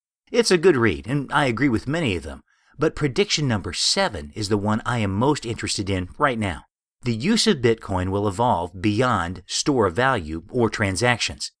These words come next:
The underlying Bitcoin protocol makes itself applicable beyond the use of cases of store value and payments. The Bitcoin Foundation took a huge step in allowing metadata to be included in the blockchain. This will unlock a lot of innovation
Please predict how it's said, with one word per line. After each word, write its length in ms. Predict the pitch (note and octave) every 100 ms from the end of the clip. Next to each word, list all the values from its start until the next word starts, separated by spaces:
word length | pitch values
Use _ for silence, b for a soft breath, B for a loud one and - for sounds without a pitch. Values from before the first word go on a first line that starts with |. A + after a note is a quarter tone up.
| _ _ -
The 140 | E3 C#3+
underlying 680 | G3 A3+ G#3+ E3+ C3 G2
Bitcoin 580 | G#2+ C#3+ - - A2 G#2
protocol 540 | - B2 G#2 - D#2 D#2+
makes 280 | A#2 C#3
itself 380 | D#3 - C3+ A2 -
applicable 720 | D3 D3 A#2 - D#2 D#2 D#2+ b b
beyond 420 | B2+ C#3 C#3+ E3+ D3+
the 80 |
use 400 | C3+ B2+ E3 -
of 220 | B2+ A2+ -
cases 580 | - - G3 - G2 F2
of 80 | G#2+
store 360 | - F3 D#3+ A2
value 440 | C#3 C3+ E2 D2
and 200 | A#2+ A#2+
payments. 480 | - D3+ D#2 - - _ _ _ -
The 120 | G#2+
Bitcoin 420 | D3+ - E3+ E3+
Foundation 600 | - C#3+ C3+ D#3+ - F#2
took 200 | - D3+
a 80 | C#3+
huge 360 | - F3+ F3+
step 340 | - - G2 -
in 100 | G#2+
allowing 460 | G#2+ C3+ C#3 A2
metadata 560 | A2 D3 C#3+ A#2+ G#2 D2+
to 80 | F#2+
be 140 | A2+
included 500 | A2 - D#3+ D3+ A2
in 160 | B2 A2+
the 60 |
blockchain. 580 | A2+ B2+ C3 - G2 C#2 - _ _ -
This 300 | A2 D3 D3+
will 160 | D#3
unlock 380 | D3 A#2 G2+ F#2+
a 40 | F#2
lot 280 | G2 G2+
of 80 | F2+
innovation 480 | F#2 F2 F#2 - -